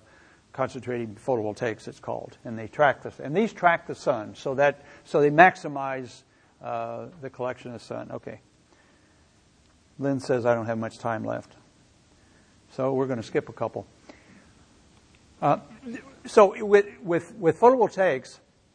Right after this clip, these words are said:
there are several, I like to look at them as in,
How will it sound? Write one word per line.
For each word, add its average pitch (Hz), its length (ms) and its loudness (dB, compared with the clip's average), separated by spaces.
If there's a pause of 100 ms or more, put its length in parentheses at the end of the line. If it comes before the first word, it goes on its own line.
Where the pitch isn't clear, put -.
(640)
there 175 140 6
are 160 40 2
several, 196 300 2
I 151 80 6
like 156 200 4
to 165 80 -6
look 160 140 -2
at 151 120 4
them 139 140 -4
as 117 180 -12
in, 120 260 -10